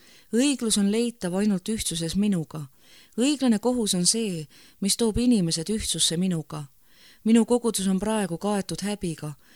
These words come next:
sest tal ei ole kohtumõistjaid. Tal ei ole kohtumõistjaid, sest ta ei tunne mind kui kohtunikku.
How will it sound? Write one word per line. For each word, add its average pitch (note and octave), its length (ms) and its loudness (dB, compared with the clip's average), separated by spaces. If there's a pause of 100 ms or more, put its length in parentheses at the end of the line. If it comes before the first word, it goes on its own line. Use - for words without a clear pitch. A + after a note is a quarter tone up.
(140)
sest - 240 0
tal G#3 140 0
ei G3+ 140 0
ole A3 180 0
kohtumõistjaid. F#3 960 -4 (480)
Tal A#3+ 140 2
ei C4 140 2
ole A#3+ 140 0
kohtumõistjaid, A3+ 840 -2
sest G3 200 -2
ta G3+ 120 -2
ei G3+ 80 -4
tunne A#3+ 280 2
mind A3 280 2
kui F#3 140 -8
kohtunikku. D3+ 800 -6